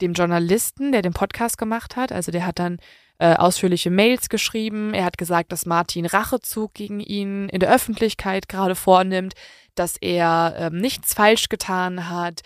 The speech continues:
dass, äh, Martin das alles von sich aus entschieden hätte und so weiter und so fort.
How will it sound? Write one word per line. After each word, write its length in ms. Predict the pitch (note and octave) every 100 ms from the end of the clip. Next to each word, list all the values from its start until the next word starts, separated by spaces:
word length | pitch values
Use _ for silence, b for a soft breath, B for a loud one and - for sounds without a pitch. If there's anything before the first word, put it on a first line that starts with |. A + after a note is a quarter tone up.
| B B
dass, 260 | E3+ E3+ -
äh, 240 | E3+ E3
Martin 400 | E3 E3+ F3+ -
das 100 | F3 F3
alles 300 | G3+ B3 B3
von 200 | G#3+ G3
sich 260 | F3 G#3
aus 200 | - F3+ F#3+
entschieden 420 | F3 - G#3 F#3
hätte 420 | E3+ E3+ F3+ F3
und 140 | F#3+
so 100 | G#3+
weiter 300 | G#3 F#3+ G3
und 80 | F#3
so 80 | F3
fort. 400 | F3+ - E3 G3